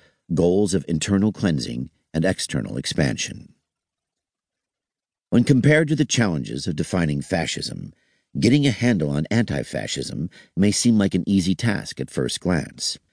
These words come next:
After all, literally, it is simply opposition to fascism.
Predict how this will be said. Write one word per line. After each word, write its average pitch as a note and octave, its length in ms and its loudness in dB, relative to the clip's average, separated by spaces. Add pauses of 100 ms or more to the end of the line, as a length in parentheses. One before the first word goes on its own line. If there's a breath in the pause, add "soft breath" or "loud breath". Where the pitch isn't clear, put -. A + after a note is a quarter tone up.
(340)
After D2+ 320 2
all, B1 360 -2 (240)
literally, C2 580 0 (180)
it F2 100 2
is F#2 100 2
simply F2 400 2
opposition D#2 580 -2
to F#2+ 100 -4
fascism. - 720 -6